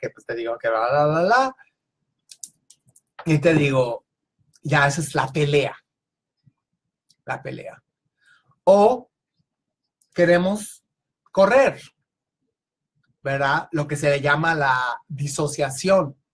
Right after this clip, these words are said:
La disociación, no sé si habrán, sabrán ustedes de psicología, de eso de, um, ¿verdad? Lo típico, ¿verdad? De que una persona que de-, se disocia es muchas veces, por ejemplo, para un gran trauma,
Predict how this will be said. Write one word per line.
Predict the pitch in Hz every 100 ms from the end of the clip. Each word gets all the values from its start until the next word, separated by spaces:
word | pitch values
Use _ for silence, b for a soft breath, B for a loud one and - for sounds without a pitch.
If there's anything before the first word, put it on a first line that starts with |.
| _ _ _ _ _ _ _ _ _ _
La | 131 131
disociación, | 135 147 131 139 - 180 160
no |
sé | 143 151
si | 165
habrán, | 147 147 147 147 - _ -
sabrán | - 139 139 151
ustedes | 147 139 135
de | 131
psicología, | 135 131 123 120 135 127
de | 117
eso | 117 120
de, | 110 - _ _ _ _ _ _ _
um, | 120 123 123 127 -
¿verdad? | - 143 143 143
Lo | 147
típico, | 147 180 202 - 170
¿verdad? | 151 143 135
De | 147
que | 143
una | 143 143
persona | 135 - 139 131 131
que | 135 123 117 117 123 - _
de-, | 135 131 127
se | - 135
disocia | 127 131 - 143 143 - 170 226 - _ _ _ _ _ _ _
es | 131
muchas | 139 135 160
veces, | 147 135 147
por | - 139
ejemplo, | 131 131 139 135
para | 131 123 113
un | 117 131
gran | 139 143 156
trauma, | 151 147 135 135 180